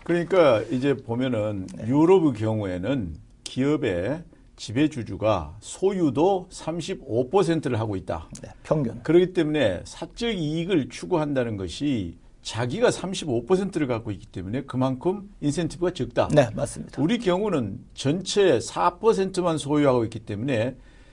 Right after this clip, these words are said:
Speaker 1: 기업을 희생시켜도 자기는 사 퍼센트만 손해본다.
Speaker 2: 맞습니다.
Speaker 1: 나머지 구십육 퍼센트의 이익을 자기가 가져오는 거니까
Speaker 2: 네.
Speaker 1: 인센티브가 더 크다.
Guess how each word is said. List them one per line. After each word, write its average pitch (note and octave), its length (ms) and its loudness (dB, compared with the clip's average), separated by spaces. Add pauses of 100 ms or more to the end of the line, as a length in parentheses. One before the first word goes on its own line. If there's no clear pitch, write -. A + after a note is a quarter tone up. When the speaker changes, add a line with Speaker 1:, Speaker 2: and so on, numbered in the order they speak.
(140)
Speaker 1:
기업을 G#3+ 500 2
희생시켜도 D3+ 920 0
자기는 D3+ 400 -2
사 D3+ 260 0
퍼센트만 F#3+ 540 0
손해본다. A2 560 -4 (240)
Speaker 2:
맞습니다. B2 280 0
Speaker 1:
나머지 G3+ 220 6
구십육 E3 540 -2
퍼센트의 F#3 520 2
이익을 D3+ 380 -2
자기가 C#3+ 300 2
가져오는 B2+ 440 -2
거니까 A#2+ 480 2
Speaker 2:
네. A#2 240 -4
Speaker 1:
인센티브가 C#3 540 -2
더 F#3+ 100 -4
크다. B3 340 0